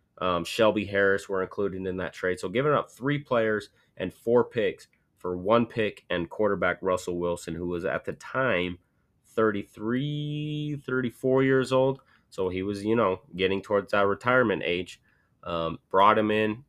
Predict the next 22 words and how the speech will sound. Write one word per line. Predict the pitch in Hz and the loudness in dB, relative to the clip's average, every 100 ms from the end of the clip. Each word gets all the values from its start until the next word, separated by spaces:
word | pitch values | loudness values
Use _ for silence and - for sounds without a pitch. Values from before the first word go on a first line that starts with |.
| - | -10
you | 92 | -4
know, | 87 85 | -4 0
okay, | - - 104 90 - | -2 0 0 -2 -4
you | 101 | 0
know | 101 | 4
what? | 113 - | 4 2
Let's | - 95 | -2 -4
try. | - - 110 101 98 | -6 -4 0 0 0
Let's | 92 95 | -4 -6
see | - 104 | -6 -6
if | 95 - | -6 -8
we, | 95 - | -10 -10
we | 98 98 | -10 -4
gave | 107 107 | 0 2
up | 113 - | 2 2
our | 104 | 0
future | - 107 - 101 | 0 -6 -4 -6
to | 92 | -6
hopefully | 101 98 - 87 | -4 -6 -6 -6
have | 95 104 | -4 -4
a | 101 | -6
future. | - 107 - 104 | -10 -10 -6 -8